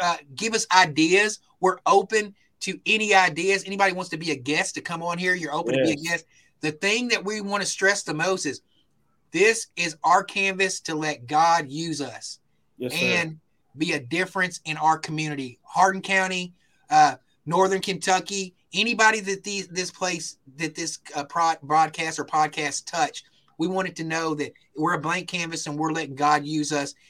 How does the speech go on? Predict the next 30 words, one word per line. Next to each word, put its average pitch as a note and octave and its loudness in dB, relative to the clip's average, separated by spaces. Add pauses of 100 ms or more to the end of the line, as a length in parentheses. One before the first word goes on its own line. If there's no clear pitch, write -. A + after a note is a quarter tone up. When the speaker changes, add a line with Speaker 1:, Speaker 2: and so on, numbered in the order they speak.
(120)
Speaker 1:
in B2+ -10
our D#3 6
years D#3+ -2
long E3 2
of D3 -6
friendship D#3 -4 (260)
to D#3 -4
bring G3 0
people G3 -4
together E3 0 (160)
and D3+ -6
to C#3+ -2
show F#3 2
solidarity E3 2
in D3+ -2
a D3 -6
community D#3+ -4
that, C#3+ 0
where C3+ -2
we D#3+ -2
grew D#3+ 0
up D#3 -2
in. A#2+ -10 (280)
Hardin B3 8
County B3 2
is F3+ 0
something A3 -4
like G#3 2
no G3+ 6
other. G3 0